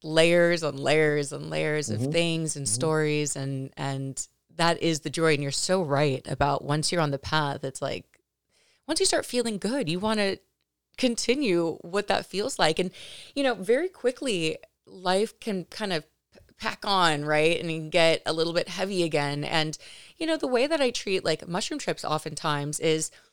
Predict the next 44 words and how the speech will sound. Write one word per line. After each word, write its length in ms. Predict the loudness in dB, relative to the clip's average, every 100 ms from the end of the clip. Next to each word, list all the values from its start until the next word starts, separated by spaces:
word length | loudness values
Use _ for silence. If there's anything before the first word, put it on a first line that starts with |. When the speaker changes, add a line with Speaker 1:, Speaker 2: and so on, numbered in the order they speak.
| _ 2
Speaker 1:
it's 260 | 2 2
like, 280 | -2 -2 0 0
I 60 |
can 200 | 0 -4
feel 340 | -8 -4 0 0
just, 200 | -2 -8
like, 100 | -8
an 80 | -6
intuitive, 460 | -6 -4 -4 -2
like 100 | -2 -4
you're 60 |
talking 160 | -6 -6
about 120 | -6
preventative, 680 | -6 -6 -4 -2 -2 -4 -6 -2
uh, 240 | 0 0
like 140 | -4 -4
an 80 |
intuitive 760 | -6 -6 -6 -4 -4 -4 -4 -8
call 640 | -6 -2 0 0 -2 -4 _ _ -20 -6
for, 320 | 0 2 0
for 160 | -6 -2
myself, 640 | -2 0 0 0 0 -2
or 100 | -4 -4
just 260 | -4 -2
like, 200 | -2 -4 -14 _ _ _ _ -12
it's 160 | -6 -6
time 480 | -2 -2 -2 -6 -12 -4
to 680 | 0 4 4 4 2 -2 -6 _ _ -6
maybe, 160 | 0 2
like, 120 | 2
clear 180 | 0 -2
out 60 |
the 60 | -2
cobwebs 440 | -2 0 0 -2
a 20 |
little 200 | -4 -4
bit. 360 | 0 0 0 -2 _ -14
You've 380 | -6 -6 -8 _ -8
collected 680 | -2 2 0 2 0 0 -2
a 40 | -2
lot 240 | 2 2 2
of 80 |
just 220 | -2 -6 -4
energy. 420 | -4 -4 -4 -6